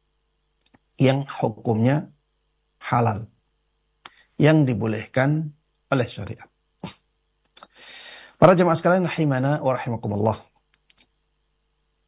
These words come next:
Sama dengan perhiasan emas yang diharamkan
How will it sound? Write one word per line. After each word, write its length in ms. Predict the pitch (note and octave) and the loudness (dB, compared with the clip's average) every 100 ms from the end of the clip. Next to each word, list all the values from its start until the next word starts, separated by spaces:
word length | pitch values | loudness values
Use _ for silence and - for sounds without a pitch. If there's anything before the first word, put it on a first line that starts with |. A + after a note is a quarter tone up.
| _ | _
Sama 480 | - - F3+ G3+ C#3+ | -4 4 6 6 2
dengan 520 | A#2 B2+ C#3 D#3 - - _ _ _ _ _ _ _ _ _ | 2 0 0 -2 -4 -14 _ _ _ _ _ _ _ _ _
perhiasan 960 | - E3 C3+ C3 D3+ E3+ C3 A2+ G#2+ - _ _ _ _ D3+ | 2 2 2 0 0 -2 -4 -6 -8 -14 _ _ _ _ 2
emas 420 | D3 B2 A#2 - - - - - - _ _ _ _ _ _ _ _ _ _ - _ _ _ _ _ _ _ _ _ _ _ _ _ | 4 4 0 -4 -8 -10 -14 -16 -20 _ _ _ _ _ _ _ _ _ _ -20 _ _ _ _ _ _ _ _ _ _ _ _ _
yang 320 | B2+ B2+ B2+ | 4 4 4
diharamkan 880 | A#2+ - C3+ E3+ F#3+ D3+ A#2+ D3+ F3+ | 0 0 0 2 0 -2 -4 -6 -8